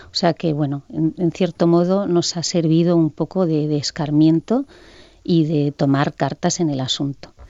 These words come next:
Y mira, te voy a contar un, un caso muy curioso que tenemos también aquí en la provincia de Granada de riesgo de deslizamientos, y es la urbanización Los Cármenes del Mar, que está en Cerro Gordo, en la costa de Granada,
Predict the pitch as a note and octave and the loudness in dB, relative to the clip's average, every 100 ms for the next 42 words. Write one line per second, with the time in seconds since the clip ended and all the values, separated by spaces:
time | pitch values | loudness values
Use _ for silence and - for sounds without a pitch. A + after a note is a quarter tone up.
0 | - - - - - - G#3 G3+ B3 C#4 | -20 -20 -20 -20 -18 0 4 6 4 2
1 | F3+ A3+ C#4+ B3+ A#3+ B3+ B3 A3 G#3 G3 | 0 2 2 2 4 4 6 6 4 2
2 | - G#3 - G#3 G3 G3+ G3 G3+ G#3+ D#3+ | 0 0 2 0 2 2 2 2 0 2
3 | D#3 F3+ - F#3 F3+ F3+ E3+ F#3+ F3+ F3 | 4 2 2 2 4 4 2 0 0 2
4 | F3 - F3+ F3 D#3+ D#3+ G3+ F#3+ D#3 D3+ | 2 2 0 2 4 4 2 2 2 2
5 | D3+ D3+ D#3 D3+ D#3 D3+ D#3 D#3+ E3+ G3+ | 2 2 2 2 2 2 0 0 2 2
6 | G#3 G#3+ E3+ E3 E3+ E3 D3+ D#3 - D#3 | 0 0 2 2 2 0 0 -2 0 2
7 | C#3+ - D3+ D3 C#3+ C#3 C3 C#3+ G#3+ B3 | 0 -2 -2 0 0 -2 -2 0 0 -2
8 | - - - C#3+ C3+ - C3+ C3+ D3+ G#3+ | -8 -10 -4 -4 -4 -2 -2 0 0 0
9 | B3 B3+ D3+ C3 C#3+ - E3 C#3+ C#3+ C3+ | -2 -4 -4 -4 -6 -8 -4 -2 -2 0
10 | D#3+ G3 B3+ | 0 0 -2